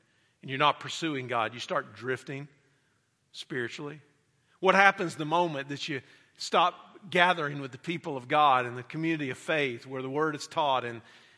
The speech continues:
songs of praise are lifted up and prayers are prayed together? What happens? You start drifting. Remember in the Garden of Gethsemane, Jesus told the disciples to watch and pray, and the reason that Jesus told the disciples to watch and pray is because the spirit is willing, but the flesh is weak.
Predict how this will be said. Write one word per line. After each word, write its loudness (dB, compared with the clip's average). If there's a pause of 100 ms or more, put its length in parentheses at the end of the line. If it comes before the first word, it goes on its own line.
(220)
songs 0
of -12
praise 0
are -2
lifted -4
up 0
and -14
prayers 2
are -6
prayed -2
together? 0
What -2
happens? 0
You -10
start -4
drifting. -8 (440)
Remember 2
in 2
the -2
Garden 4
of -8
Gethsemane, -4
Jesus -8
told -2 (260)
the -6
disciples 0
to -10
watch 0
and -12
pray, 0
and -4
the -6
reason -4
that -8
Jesus -8
told -4
the -10
disciples -4
to -12
watch -2
and -12
pray -4 (260)
is -8
because -2
the -10
spirit 0
is -8
willing, 0
but -8
the -10
flesh -4
is -14
weak. -10